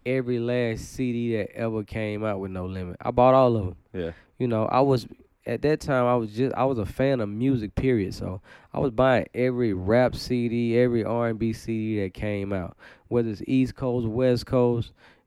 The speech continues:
Speaker 1: No Limit, Cash Money, whatever it was. I, I was just a big fan of music,
Speaker 2: What were
Speaker 1: so.
Speaker 2: your favorite, uh, No Limit records?
Speaker 1: No Limit records. Albums, it'd have to be the Ghetto Dope album was definitely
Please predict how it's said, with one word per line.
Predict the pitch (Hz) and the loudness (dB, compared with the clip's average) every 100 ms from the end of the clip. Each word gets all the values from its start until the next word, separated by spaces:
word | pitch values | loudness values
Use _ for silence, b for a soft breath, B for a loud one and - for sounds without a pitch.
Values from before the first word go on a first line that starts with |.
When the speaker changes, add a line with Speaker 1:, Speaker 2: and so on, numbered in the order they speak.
| - | -4
Speaker 1:
No | 117 135 | 2 4
Limit, | 127 131 131 127 120 | 4 2 2 2 0
Cash | 135 131 127 120 | 0 2 4 2
Money, | 120 131 127 | 2 4 4
whatever | 120 120 135 123 | 6 8 8 8
it | |
was. | 113 113 104 | 6 4 2
I, | 95 95 | 0 0
I | |
was | 104 | -2
just | 101 - | -4 -10
a | 90 | -12
big | 95 110 107 | -2 -2 -2
fan | - 107 104 | -4 -4 -4
of | 95 | -6
music, | 104 101 - | -8 -8 -6
Speaker 2:
What | 92 | -2
were | 98 | 0
Speaker 1:
so. | |
Speaker 2:
your | 90 | 0
favorite, | - 90 82 | -2 -4 -2
uh, | 82 | -4
No | 82 80 | -4 -6
Limit | 80 80 | -6 -6
records? | 78 78 78 78 - _ _ _ - _ _ | -8 -8 -8 -12 -14 _ _ _ -20 _ _
Speaker 1:
No | 92 107 | -16 -14
Limit | 101 104 120 98 90 | -10 -4 -4 -6 -6
records. | 110 113 - 95 98 - | -4 -4 -6 -16 -18 -8
Albums, | 113 151 165 160 160 156 - b b b - | -2 0 0 -2 -6 -8 -14 b b b -10
it'd | 135 131 | -6 -6
have | 135 139 | -6 -6
to | 131 120 | -8 -8
be | 120 127 127 123 123 123 120 | -6 -6 -4 -6 -6 -6 -8
the | 107 101 | -10 -8
Ghetto | 127 139 139 131 | -4 -2 -4 -4
Dope | 123 120 113 - | -4 -4 -6 -8
album | 113 113 110 | -8 -8 -10
was | 104 98 | -12 -10
definitely | 113 117 113 107 107 | -10 -10 -10 -12 -12